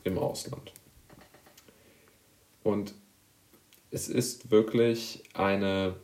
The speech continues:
ganz klare Monopolbildung, denn man entscheidet einfach, welche Vereine wichtig sind, die spielen untereinander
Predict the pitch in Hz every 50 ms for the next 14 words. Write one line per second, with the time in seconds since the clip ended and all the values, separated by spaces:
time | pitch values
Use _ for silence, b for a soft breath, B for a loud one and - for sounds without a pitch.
0 | - - 98 104 110 110 - - - 107 104 104 104 104 104 101 101 98 98 98
1 | 95 92 - - 104 110 113 113 110 120 120 123 120 127 131 143 151 - - -
2 | - b b b b b b b b b b _ - 95 95 98 98 98 101 101
3 | 101 - 104 101 98 98 - - 101 98 101 107 110 120 110 - - 104 101 107
4 | 107 - - 110 110 110 - - - 104 104 101 101 104 101 - 110 95 92 92
5 | 95 98 101 98 90 95 110 - - - 127 - - 131 131 131 127 - - 101
6 | 98 - - - - 107 110 110 - - 101 101 - 98 98 95 92 92 95 98
7 | 104 113 117 117 117 B